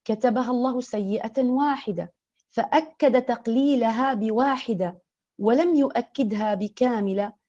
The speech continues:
فلله الحمد والمنة سبحانه لا نحصي ثناء عليه وبالله التوفيق." ترجمة الراوي:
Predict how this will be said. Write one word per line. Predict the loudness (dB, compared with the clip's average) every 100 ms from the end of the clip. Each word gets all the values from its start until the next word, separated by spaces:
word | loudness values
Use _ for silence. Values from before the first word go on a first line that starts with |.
| _
فلله | -2 0 2 0 0 0
الحمد | -4 -4 0 2 2 0 -6 -10 _ -2
والمنة | 0 2 4 4 2 0 -6 -14 _ _
سبحانه | -2 -2 -2 -2 0 2 0 0
لا | 2 2
نحصي | 0 -2 -4 -4
ثناء | -2 -2 -2 0 -2
عليه | -2 0 0 0
وبالله | -2 0 -2
التوفيق." | -4 -6 -8 -6 -12 -12 _ _ _ _ _ _ _ _ _ _ 0
ترجمة | 2 4 2 2
الراوي: | 0 2 2 0 -2 -8